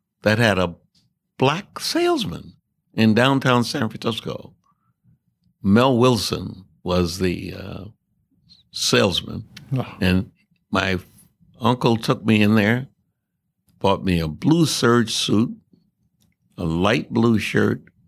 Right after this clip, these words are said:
Speaker 1: and a yellow tie, and a pair of shoes. And I was to wear those if I was going to church, if I was going to a wedding, if I was going to a funeral,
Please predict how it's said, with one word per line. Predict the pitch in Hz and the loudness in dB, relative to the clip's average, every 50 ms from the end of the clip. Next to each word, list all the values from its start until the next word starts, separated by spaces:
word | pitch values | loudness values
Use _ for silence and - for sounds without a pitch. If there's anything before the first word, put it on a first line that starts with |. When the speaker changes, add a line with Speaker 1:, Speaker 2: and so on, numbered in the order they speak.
| _ _ _ _ _ _ _ _ - | _ _ _ _ _ _ _ _ -8
Speaker 1:
and | 90 85 78 | -6 -6 -4
a | 76 78 | -4 -4
yellow | 76 78 98 110 117 107 101 | -2 0 0 0 0 0 -2
tie, | - - 113 104 104 104 107 113 117 - _ _ _ _ _ _ _ _ _ _ _ _ _ _ _ _ _ _ _ _ _ _ _ - | -2 -2 -2 0 0 -2 -2 -4 -8 -12 _ _ _ _ _ _ _ _ _ _ _ _ _ _ _ _ _ _ _ _ _ _ _ -2
and | 98 92 | 0 2
a | 90 82 | 2 2
pair | - - 90 | 0 0 -2
of | 85 - | 0 0
shoes. | - - - 156 110 - - - - - - _ _ _ _ _ _ _ _ _ _ _ _ _ _ _ - - - | 2 2 2 2 2 -2 -4 -8 -10 -10 -12 _ _ _ _ _ _ _ _ _ _ _ _ _ _ _ -20 -10 -4
And | 95 87 90 | 0 2 2
I | 92 | 2
was | 92 92 87 - - | 2 2 0 0 -2
to | - 82 | -2 -2
wear | 87 92 110 135 160 156 123 | 0 2 2 4 4 2 2
those | 98 90 87 87 87 - - - - - - _ _ _ _ _ _ _ _ _ | 0 -2 -4 -4 -4 -6 -10 -12 -16 -16 -18 _ _ _ _ _ _ _ _ _
if | - - - - | -4 -2 0 2
I | 107 92 | 2 2
was | 90 82 | 2 2
going | 76 90 85 76 69 | 2 0 0 0 -2
to | - | -4
church, | - - - 190 214 226 226 - - - - _ _ _ _ _ _ _ _ _ _ _ _ _ _ _ _ _ _ _ - | -2 0 2 2 2 2 0 -4 -10 -14 -18 _ _ _ _ _ _ _ _ _ _ _ _ _ _ _ _ _ _ _ -6
if | 104 98 82 | -6 -2 -2
I | - 87 | 0 0
was | 82 82 | 0 0
going | 85 87 87 85 85 82 80 | 0 0 0 2 2 0 0
to | 78 | 0
a | 80 76 | -2 -2
wedding, | 76 90 139 220 - 320 370 - - - _ _ _ _ _ _ _ _ _ _ _ _ _ _ _ _ _ _ _ | 0 0 0 0 0 -2 -4 -4 -8 -18 _ _ _ _ _ _ _ _ _ _ _ _ _ _ _ _ _ _ _
if | 98 92 87 | -2 0 0
I | 95 85 | 2 0
was | 82 82 85 | 0 0 0
going | 87 87 85 87 85 | 0 2 2 2 2
to | - - 82 80 | 0 0 -2 -2
a | 76 | -4
funeral, | - - - - 302 370 349 359 349 320 254 - - | -4 -6 -2 0 2 2 2 2 2 0 -2 -4 -8